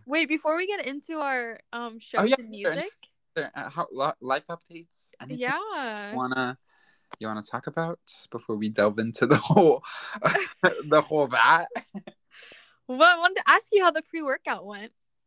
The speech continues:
Speaker 2: Okay. So, um, well, for the viewers, I don't know, I don't know if I remember. I think we talked about it a little last time, but I was like, "Oh, I wanna try pre-workout because, like,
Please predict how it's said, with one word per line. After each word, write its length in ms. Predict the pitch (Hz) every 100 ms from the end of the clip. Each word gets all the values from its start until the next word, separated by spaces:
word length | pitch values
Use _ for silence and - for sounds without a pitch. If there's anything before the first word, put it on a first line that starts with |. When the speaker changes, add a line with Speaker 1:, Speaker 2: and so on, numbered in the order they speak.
| _ _ _
Speaker 2:
Okay. 500 | 123 123 - 202 233 - _ _ _ _ _
So, 500 | - - 101 98 107 123 _ _ _ _ - _
um, 420 | 110 110 107 104 104 _ _ _ - _ _ _ _ _ _ _
well, 420 | 127 117 101 101 - _
for 180 | - 110
the 120 | 104
viewers, 460 | 107 104 98 101 -
I 60 |
don't 100 | 131
know, 260 | 156 143 113 -
I 100 | 117
don't 120 | 131
know 100 | 151
if 100 | 151 -
I 100 | 120
remember. 460 | 117 117 110 113
I 60 | 127
think 180 | - -
we 60 | 160
talked 240 | - 139
about 140 | 151 127
it 80 | 104
a 60 |
little 260 | 104 110 101
last 280 | 101 117 -
time, 240 | 104 104 _ - - - _ _
but 360 | 123 120 113 -
I 120 | -
was 160 | 120 117
like, 180 | 117 - -
"Oh, 220 | 196 202
I 40 | 185
wanna 180 | 214 233
try 200 | - 202
pre-workout 840 | - 185 165 147 - 135 131 120
because, 460 | - - 123 113 -
like, 180 | 107